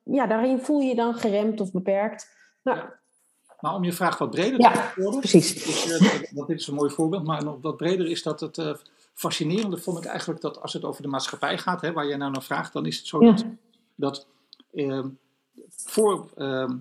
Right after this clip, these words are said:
Speaker 2: corona zou je eigenlijk kunnen zeggen, zijn al die waardes een beetje, eh, op de achtergrond. Hè, de, ik bedoel, je loopt niet
Speaker 1: Ja.
Speaker 2: op de stoep en je denkt, "Hé, hey, daar is iemand die kijkt door een oranje bril en die door een blauwe bril."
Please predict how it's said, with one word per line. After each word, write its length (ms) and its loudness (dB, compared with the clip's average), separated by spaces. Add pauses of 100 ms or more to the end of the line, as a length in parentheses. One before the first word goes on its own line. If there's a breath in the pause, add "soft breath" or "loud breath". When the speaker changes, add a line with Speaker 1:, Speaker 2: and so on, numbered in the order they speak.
(160)
Speaker 2:
corona 460 0
zou 120 -2
je 20 0 (100)
eigenlijk 200 -6
kunnen 180 -4
zeggen, 240 -4
zijn 220 -4
al 160 -4
die 120 -6
waardes 380 -2
een 120 -6
beetje, 500 -2 (760)
eh, 220 -8
op 120 -6
de 60 -8
achtergrond. 800 -4
Hè, 140 -4
de, 100 -4
ik 60 -2
bedoel, 220 -4
je 160 -4
loopt 220 -4
niet 120 -2
Speaker 1:
Ja. 80 8
Speaker 2:
op 60 4
de 60 -6
stoep 240 -12
en 80 -6
je 80 -4
denkt, 200 -4
"Hé, 80 -4
hey, 80 -2
daar 120 -4
is 120 -8
iemand 180 -4
die 100 -20
kijkt 200 -6
door 100 -10
een 120 -4
oranje 300 -4
bril 200 -4
en 100 0
die 100 -4
door 160 -4
een 60 -6
blauwe 280 -2
bril." 340 -4